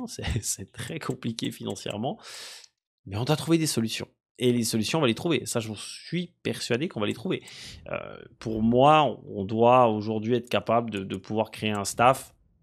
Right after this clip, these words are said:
rapidement, je suis pas pour vendre prochainement un, un, encore un joueur. On a vendu dans cet épisode pour nous permettre de pouvoir financer, euh,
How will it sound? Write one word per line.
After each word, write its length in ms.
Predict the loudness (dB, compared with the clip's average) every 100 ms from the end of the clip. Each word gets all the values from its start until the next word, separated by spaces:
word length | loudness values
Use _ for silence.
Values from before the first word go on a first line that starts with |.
| -10
rapidement, 840 | -6 -2 -4 -4 -2 2 2 0 -6 _ _ _ _ -14
je 100 | -10
suis 140 | -8
pas 280 | 0 8 8
pour 500 | 8 -2 0 2 2
vendre 420 | 2 4 4 0
prochainement 800 | -2 -2 0 2 2 2 2 2
un, 280 | 0 -2 -4
un, 480 | -6 -10 -12 -12 -6
encore 340 | -4 2 4
un 60 | 4
joueur. 360 | 4 6 6 6
On 120 | 2
a 100 | 2
vendu 600 | 2 6 6 6 2 0
dans 140 | 0
cet 200 | -4 -6
épisode 480 | -8 -4 0 0 0
pour 240 | -6 0
nous 100 | 0
permettre 400 | 4 4 4 0
de 60 | -2
pouvoir 360 | -4 0 0 0
financer, 600 | -4 -4 -4 -4 -2
euh, 100 | -2